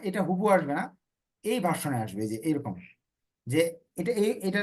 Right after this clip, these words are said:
আপনারা যারা ক্লাস করছেন তারা জানেন, দুইটা বিষয়, একটা হলো girls and boys,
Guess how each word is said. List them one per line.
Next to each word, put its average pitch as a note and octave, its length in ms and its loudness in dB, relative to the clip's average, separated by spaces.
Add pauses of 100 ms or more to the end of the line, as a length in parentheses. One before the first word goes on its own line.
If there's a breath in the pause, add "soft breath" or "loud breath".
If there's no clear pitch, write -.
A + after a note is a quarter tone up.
আপনারা F3+ 160 2
যারা F3+ 160 6
ক্লাস F3+ 220 4
করছেন E3 240 -8
তারা E3 180 2
জানেন, D3+ 180 2 (540)
দুইটা G3+ 220 2 (100)
বিষয়, E3 260 0
একটা E3 140 -4
হলো F#3 140 4 (340)
girls F#3+ 380 4 (220)
and C#3+ 120 -2 (140)
boys, B2 260 2